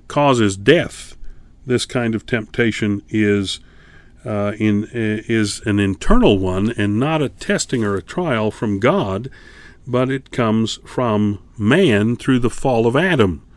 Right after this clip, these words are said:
And so it's a different situation. So the, the trials of verses two through twelve are not avoidable. You can't avoid those. They come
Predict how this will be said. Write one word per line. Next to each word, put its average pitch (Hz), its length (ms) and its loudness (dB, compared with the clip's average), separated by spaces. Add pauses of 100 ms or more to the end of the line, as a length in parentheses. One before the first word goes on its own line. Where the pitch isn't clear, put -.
(760)
And 117 180 0
so 147 200 4
it's 127 140 0
a 123 60 4
different 117 800 2 (400)
situation. 147 800 0 (920)
So 139 500 4
the, 131 380 4
the 127 260 2
trials 147 680 2
of 120 200 0
verses 147 440 0
two 170 560 0 (420)
through 131 200 2
twelve 123 680 4 (800)
are 131 160 4
not 165 340 2
avoidable. 123 720 2
You 113 120 0
can't 165 320 2
avoid 165 380 2
those. 104 320 2
They 127 160 2
come 165 640 0